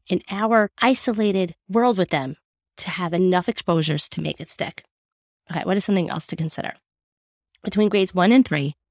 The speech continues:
it is expected that economically disadvantaged students' vocabularies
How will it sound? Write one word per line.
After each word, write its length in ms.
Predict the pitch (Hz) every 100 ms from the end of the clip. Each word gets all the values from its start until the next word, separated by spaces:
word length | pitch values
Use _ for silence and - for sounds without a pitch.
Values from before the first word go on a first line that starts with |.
| _ _
it 100 | -
is 140 | 202 220
expected 500 | - - 160 - 151
that 220 | 151 -
economically 580 | 180 226 196 202 - 190
disadvantaged 680 | - - 226 196 185 226 214
students' 560 | - 202 165 - - _ -
vocabularies 880 | 175 - - 214 185 - - -